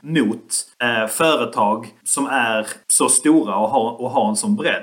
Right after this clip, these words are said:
Och det här också blir komplext när man pratar om något som E U till exempel. Alltså jag kan förstå att det finns ett, ett demokratiargument mot E U. Och det, det tycker jag bara man kan u-, uppleva i hur vi liksom förhåller oss till E U-valet i förhållande till nationella valet.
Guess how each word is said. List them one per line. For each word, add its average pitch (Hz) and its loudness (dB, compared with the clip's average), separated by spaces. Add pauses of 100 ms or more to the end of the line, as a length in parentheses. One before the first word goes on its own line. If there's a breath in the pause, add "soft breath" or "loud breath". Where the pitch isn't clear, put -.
Och - -14
det 165 2
här 185 2
också 190 -2
blir 143 2
komplext - -6
när 143 -4
man 127 0
pratar 127 2
om 117 0
något 120 -4
som 131 -4
E 160 2
U 95 0
till 98 -16
exempel. 98 -16
Alltså 139 2
jag - 2
kan 139 -2
förstå 131 0 (200 loud breath)
att 123 -14
det - -12
finns 139 -2
ett, 131 -4 (220)
ett 120 -10
demokratiargument 113 0
mot 127 -2 (180 soft breath)
E 147 4
U. - -8 (220)
Och 135 0
det, 139 2
det 135 0
tycker - -6
jag 175 4
bara 151 4
man 123 -2
kan 120 -4 (300)
u-, 156 0
uppleva 123 -2
i - -4
hur 117 -2
vi 120 -2
liksom 104 -2 (100)
förhåller 127 2
oss 113 -2
till 135 -6
E 135 0
U-valet 101 0
i 107 -12
förhållande 107 -2
till 110 -12
nationella 107 -4
valet. - -12